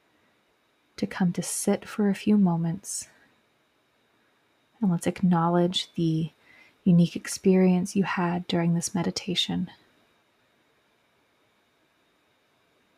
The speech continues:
This is a beautiful opportunity to learn something new about yourself and tune into your physical and emotional needs.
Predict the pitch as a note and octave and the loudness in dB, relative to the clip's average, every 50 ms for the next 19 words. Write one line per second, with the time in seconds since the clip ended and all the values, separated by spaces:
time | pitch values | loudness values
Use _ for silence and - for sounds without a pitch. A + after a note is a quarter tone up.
0 | _ _ _ _ _ _ _ _ _ _ _ _ _ _ _ - G#3 G3 - - | _ _ _ _ _ _ _ _ _ _ _ _ _ _ _ -2 -2 -2 0 0
1 | G3+ F#3+ G3+ G3 F#3 F3+ - - - - - _ _ _ _ _ - G#3 G3 F#3+ | 0 2 2 2 2 2 -2 -8 -20 -20 -20 _ _ _ _ _ -4 2 6 8
2 | F#3+ G3+ G#3 G#3 G3 - G3 - - F#3 - - F#3 - - - F3 E3+ E3+ - | 8 8 8 8 4 2 0 2 2 0 0 -2 -6 -6 -2 -2 -2 0 0 0
3 | E3+ E3 E3+ E3 E3+ F3 F3 F3 F3 E3+ - - F#3 F3 - F3+ F3 F3 F3 F3+ | -2 -2 0 -2 0 0 2 2 2 0 -2 -4 -6 -2 0 0 2 4 4 4
4 | F3+ F3+ F3+ F3+ - F3 D#3 - - F3+ - - - F3 E3+ F3+ F3+ - - - | 6 4 4 2 0 -2 -4 -2 -4 -4 -4 -4 -2 -2 -2 -2 -4 -8 -14 -20
5 | - - _ _ _ _ _ _ - _ _ _ _ _ _ _ - G3 F3 F3 | -20 -20 _ _ _ _ _ _ -20 _ _ _ _ _ _ _ 2 2 2 2
6 | - - - F#3+ F#3+ F#3+ F#3 F#3 F3+ F3+ - G3 F3+ E3+ - - F#3+ F#3 - F#3 | 2 4 6 8 8 10 8 8 6 4 2 2 0 0 0 0 -2 0 0 -2
7 | - - - F#3 F3+ F3 E3+ E3+ E3+ E3+ F3 - - - F#3 F3 E3 E3 E3 E3+ | -4 -2 0 2 2 2 2 2 2 2 0 0 -2 -2 0 0 2 2 2 4
8 | E3+ E3+ E3+ E3 - - - - | 4 2 2 0 -4 -8 -10 -10